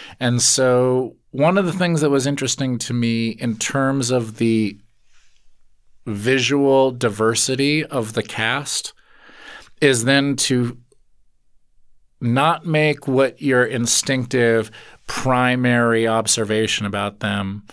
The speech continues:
uh, be, be what their storyline is about. I, I wanted to treat all of the characters as fully rounded human beings.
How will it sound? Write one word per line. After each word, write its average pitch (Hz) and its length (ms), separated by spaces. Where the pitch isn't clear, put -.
uh, 107 440
be, 127 280
be 123 420
what 110 240
their 110 160
storyline 101 760
is 92 120
about. 92 500
I, 117 120
I 123 220
wanted 127 380
to - 80
treat - 360
all 123 240
of 117 100
the 120 100
characters 107 1000
as 104 300
fully - 560
rounded 104 560
human 113 400
beings. 107 640